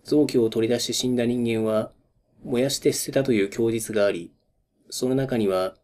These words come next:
西方元樹もいた。西方は、死後の殺害に失敗したことで、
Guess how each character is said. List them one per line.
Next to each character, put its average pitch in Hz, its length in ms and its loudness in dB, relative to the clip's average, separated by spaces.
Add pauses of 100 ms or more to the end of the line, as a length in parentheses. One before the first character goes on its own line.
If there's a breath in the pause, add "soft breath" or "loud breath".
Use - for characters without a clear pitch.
(460)
西 117 220 -2
方 143 220 0
元 120 220 0
樹 - 100 -6
も 104 140 4
い 90 80 -6
た。 85 200 -6 (1200)
西 127 260 0
方 123 240 0
は、 101 300 -2 (440)
死 - 200 -2
後 147 140 4
の 127 80 2
殺 - 260 -6
害 123 180 0
に 120 100 -2
失 - 240 -6
敗 131 180 2
し 131 60 -4
た 131 100 0
こ 131 100 0
と 131 80 -4
で、 104 320 -2